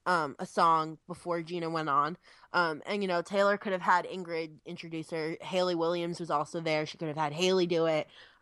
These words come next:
Um, she could have had many other people do it, and Taylor wanted a fan, and she wanted Gina. Um,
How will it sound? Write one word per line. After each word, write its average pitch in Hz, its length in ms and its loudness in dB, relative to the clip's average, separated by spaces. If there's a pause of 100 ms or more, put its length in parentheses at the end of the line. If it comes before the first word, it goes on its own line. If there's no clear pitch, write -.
Um, 160 340 2 (200)
she - 180 2
could 220 140 6
have 208 100 4
had 175 400 2
many 208 480 2
other 170 200 -8
people 160 280 -12
do 156 160 -4
it, 156 140 -4
and 165 160 -6
Taylor 170 640 0
wanted 180 460 2
a 185 40 -2
fan, 151 320 -2
and 147 140 -6
she 190 100 -2
wanted 151 380 2
Gina. 165 400 2 (420)
Um, 156 540 2